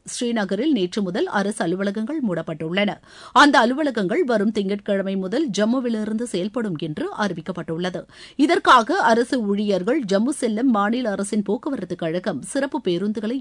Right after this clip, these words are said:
இயக்குகிறது. முதலமைச்சர் அலுவலகம், தலைமை செயலகம் உட்பட முப்பத்து ஒன்பது முக்கியமான துறைகளின் அலுவலகங்கள் ஜம்முவிற்கு மாற்றப்பட்டுள்ளது. அரசு நிர்வாகத்தின் இதுபோன்ற செயலால் ஆண்டுதோறும் இருநூறு கோடி ரூபாய் சேமிக்கப்படுவதாக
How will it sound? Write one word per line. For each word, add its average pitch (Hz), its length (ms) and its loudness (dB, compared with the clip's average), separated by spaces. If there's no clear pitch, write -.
இயக்குகிறது. 175 600 -4
முதலமைச்சர் 226 600 6
அலுவலகம், 185 540 0
தலைமை 202 360 2
செயலகம் 190 420 0
உட்பட 208 320 0
முப்பத்து 190 380 0
ஒன்பது 320 360 2
முக்கியமான 311 560 2
துறைகளின் 233 560 -2
அலுவலகங்கள் 185 760 -2
ஜம்முவிற்கு 262 560 0
மாற்றப்பட்டுள்ளது. 185 640 -2
அரசு 262 380 4
நிர்வாகத்தின் 233 720 2
இதுபோன்ற 240 480 -2
செயலால் 220 500 2
ஆண்டுதோறும் 254 680 2
இருநூறு 294 380 0
கோடி 277 240 0
ரூபாய் 269 320 -2
சேமிக்கப்படுவதாக 180 1000 -2